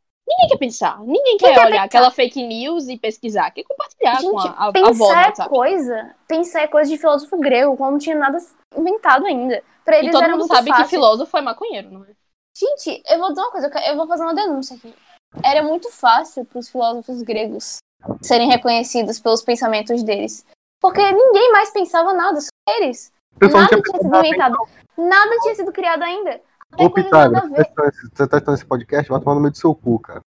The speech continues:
Speaker 2: Pois é,
Speaker 3: Alguém
Speaker 2: cara,
Speaker 3: que
Speaker 2: você, vocês não têm credibilidade nenhuma. Porque se hoje eu penso que vocês pensaram naquela época, não significa nada. É porque todo mundo já entendeu isso. Mas vocês, vocês tiveram sorte, porque vocês podiam falar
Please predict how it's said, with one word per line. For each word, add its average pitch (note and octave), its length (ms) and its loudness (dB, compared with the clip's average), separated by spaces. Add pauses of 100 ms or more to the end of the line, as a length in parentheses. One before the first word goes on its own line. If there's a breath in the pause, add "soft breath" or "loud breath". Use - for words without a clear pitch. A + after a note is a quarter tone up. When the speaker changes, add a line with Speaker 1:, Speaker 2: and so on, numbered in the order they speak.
(120)
Speaker 2:
Pois A4 300 -4
é, G4+ 60 -2
Speaker 3:
Alguém D#4+ 180 2
Speaker 2:
cara, D4+ 220 -2
Speaker 3:
que B3 60 -8
Speaker 2:
você, C#4+ 280 -10 (200)
vocês F4 320 -4
não F4+ 60 -4
têm E4+ 160 -4
credibilidade D#4 680 -2
nenhuma. D#4 640 -4 (220 soft breath)
Porque E4+ 300 -6
se F4 120 -4
hoje E4+ 120 2
eu F4+ 80 -2
penso F4 260 -6
que D4 80 -10
vocês C#4+ 280 -6
pensaram C4 320 -4
naquela C4 240 0
época, C#4 160 -2
não G#4 180 -2
significa G#4 560 -4
nada. F4 400 2 (500)
É G#4+ 60 -2
porque G4 200 -6
todo G#4+ 240 0
mundo G#4+ 160 -2
já G#4+ 100 -2
entendeu G4+ 400 -2
isso. A4 280 -2 (320 loud breath)
Mas C#4 260 -2
vocês, D#4+ 760 0
vocês D4 260 -6
tiveram F4 240 0
sorte, D#4 360 -2
porque - 160 -8
vocês C#4+ 160 -4
podiam C#4+ 220 0
falar C4+ 440 0